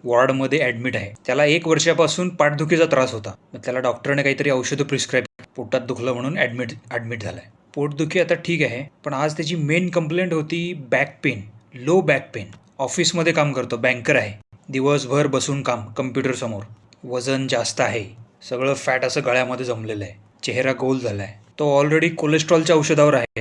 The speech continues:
आणि तो बीपीचं पण औषध घेतो. त्याची पाठदुखी जी एक वर्षापासून होती, तर गेल्या एक महिन्यापासून sciatica चालू झालाय, म्हणजे दुखणं बटक्समधून लेगकडे रेडिएट होतंय. त्याला म्हटलं की, "तुला सगळ्यात पहिलं वजन कमी करण्याची गरज आहे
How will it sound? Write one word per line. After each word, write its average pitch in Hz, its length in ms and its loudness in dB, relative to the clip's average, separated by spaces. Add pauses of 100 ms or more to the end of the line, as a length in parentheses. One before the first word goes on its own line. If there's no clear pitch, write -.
आणि 127 180 -10
तो 151 80 0
बीपीचं 151 460 0
पण 170 120 4
औषध 139 300 2
घेतो. 110 280 -10 (360)
त्याची 135 260 -4
पाठदुखी 160 600 0
जी 151 160 -2 (100)
एक 180 220 0
वर्षापासून 160 500 2
होती, 135 420 0 (120)
तर 143 100 -6
गेल्या 151 280 2
एक 170 180 2
महिन्यापासून 165 500 0
sciatica 165 580 2
चालू 147 220 0
झालाय, 110 380 -6
म्हणजे 127 260 -4
दुखणं 147 520 -2 (100)
बटक्समधून 156 840 0
लेगकडे 160 500 4
रेडिएट 143 380 2
होतंय. 113 260 -8 (240)
त्याला 120 180 -2
म्हटलं 123 360 -4
की, 139 380 -8 (100)
"तुला 123 200 -4
सगळ्यात 123 380 -2
पहिलं 117 360 -6
वजन 127 340 -2
कमी 139 220 -2
करण्याची 131 380 -2
गरज 117 240 -4
आहे 95 120 -8